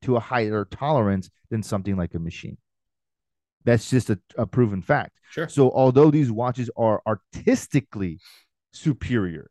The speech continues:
Speaker 1: in how they're created, there's much more human involvement into the process of creating these things. Technologically, they're, they're inferior,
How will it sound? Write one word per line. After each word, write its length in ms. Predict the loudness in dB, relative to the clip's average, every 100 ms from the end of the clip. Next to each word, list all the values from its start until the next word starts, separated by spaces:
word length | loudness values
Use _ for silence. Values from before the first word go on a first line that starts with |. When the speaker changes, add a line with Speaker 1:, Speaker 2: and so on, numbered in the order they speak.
| -16
Speaker 1:
in 80 | -10
how 240 | -4 -2
they're 160 | -2 -6
created, 640 | -8 -12 -2 -2 -2 -6 -10 _ -2
there's 160 | -2
much 640 | -2 0 2 2 0 -4 -16 -10
more 540 | -6 0 0 0 -2
human 580 | -6 -8 -2 -2 0 -4
involvement 840 | -6 -8 -2 0 0 -2 -6 -8 -8
into 260 | -6 -6 -6
the 80 |
process 420 | -6 -4 -4 -6 -10
of 140 | -12 -10
creating 400 | -6 -4 -4 -4
these 180 | -8
things. 400 | -10 -12 -12 -20 _ _ _ _ _ _ _ _ _ _ _ _ _ _ _ _ _
Technologically, 880 | -2 -2 0 2 2 2 0 0 0
they're, 340 | 2 2 0 -8 _ -6
they're 220 | -4 0
inferior, 640 | -2 -2 -6 -16 -16 -20